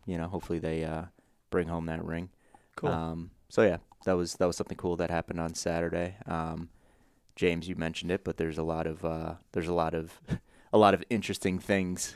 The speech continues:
Speaker 1: going on here, kinda looking at all this stuff from the sidelines with elections and stuff like that. And
Speaker 2: Yeah.
Speaker 1: we had a big announcement, uh,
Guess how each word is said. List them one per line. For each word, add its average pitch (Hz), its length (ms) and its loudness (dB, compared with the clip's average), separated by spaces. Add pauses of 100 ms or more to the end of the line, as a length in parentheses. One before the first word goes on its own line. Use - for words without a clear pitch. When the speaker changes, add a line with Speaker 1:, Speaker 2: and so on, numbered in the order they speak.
Speaker 1:
going 90 320 6
on 85 180 -2
here, 85 200 -2
kinda 85 240 -2
looking 85 380 0
at 92 200 -2
all 92 200 0
this 87 160 -2
stuff 90 180 -2
from 87 140 -6
the 85 40 -4
sidelines 85 600 -2
with 87 100 -8
elections 85 540 -2
and 78 100 -6
stuff - 260 -4
like 80 180 -6
that. 82 220 0
And 82 220 -6
Speaker 2:
Yeah. 143 140 -6 (480)
Speaker 1:
we 92 60 4
had 80 60 2
a 85 40 -4
big 82 200 0
announcement, 82 680 -2
uh, 80 340 -4